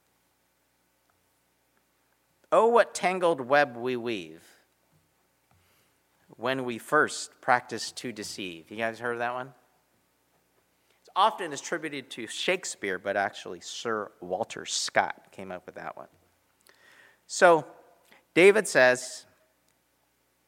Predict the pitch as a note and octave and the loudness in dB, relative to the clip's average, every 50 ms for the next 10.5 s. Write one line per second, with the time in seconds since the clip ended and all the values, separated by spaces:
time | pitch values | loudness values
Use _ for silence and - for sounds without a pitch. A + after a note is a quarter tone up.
0 | _ _ _ _ - _ _ _ _ _ E3 E3+ F3 G3 F#3 C#3+ C3 D#3+ G3+ A#3+ | _ _ _ _ -20 _ _ _ _ _ -2 6 10 10 10 10 8 4 4 4
1 | A#3+ - - E3 C#3 B2 - A#2 G#2+ - - G#2 - - A2 G2 F#2+ - - G2+ | 2 0 -2 -2 -2 -2 -4 -10 -12 -8 -8 -8 -4 -4 -6 -6 -6 -12 -12 -12
2 | G2+ F#2+ F#2 F#2+ - _ _ _ _ _ _ _ _ _ A#2+ A#2+ A#2 G#2+ - - | -12 -12 -12 -16 -18 _ _ _ _ _ _ _ _ _ 6 6 6 6 2 -4
3 | - - _ C#3+ C#3+ C3 - - A2+ G2+ G2 F#2+ F#2+ - - - - _ _ - | -20 -16 _ -12 -12 -10 -4 0 2 2 2 0 -2 -8 -14 -16 -20 _ _ -14
4 | - A#2+ A2 G#2+ G#2 F#2+ C2+ G2 G2+ G2 F#2 E2+ E2+ E2+ F2 F2 F#2 - _ _ | -8 -8 -6 -6 -6 -8 -6 -6 -6 -4 -4 -4 -4 -6 -8 -8 -12 -14 _ _
5 | _ _ _ _ _ _ _ _ _ F#3+ F#3+ - - - C#4 C#4 D4 C4+ C4 B3+ | _ _ _ _ _ _ _ _ _ 2 2 2 4 8 8 8 10 10 8 8
6 | A#3+ A3+ G#3+ G#3+ G#3 G3 F#3+ F3+ D3 C3+ G#2 F#2 E2 - - - - _ _ _ | 8 10 8 6 10 10 8 8 8 8 4 4 2 -4 -14 -20 -20 _ _ _
7 | _ _ _ - - - - _ _ _ _ _ _ _ _ _ _ _ _ _ | _ _ _ -14 -14 -14 -14 _ _ _ _ _ _ _ _ _ _ _ _ _
8 | _ _ _ _ - - - B3+ B3 A#3+ B3 B3 A#3+ A3 G#3+ G3+ F#3+ F#3 D#3+ E3 | _ _ _ _ -8 6 6 8 10 10 10 10 10 8 6 6 4 6 6 6
9 | E3 D#3+ D3 C#3+ C#3 C#3 C#3 C3+ - - C3+ B2 B2 A#2 A2+ A2+ - - - - | 6 8 8 8 8 8 8 6 4 -2 -2 -2 -2 -4 -6 -8 -10 -14 -10 -8
10 | A#2+ A2+ A2 G#2 F#2+ F#2+ - - - _ | -8 -8 -8 -8 -8 -8 -10 -10 -16 _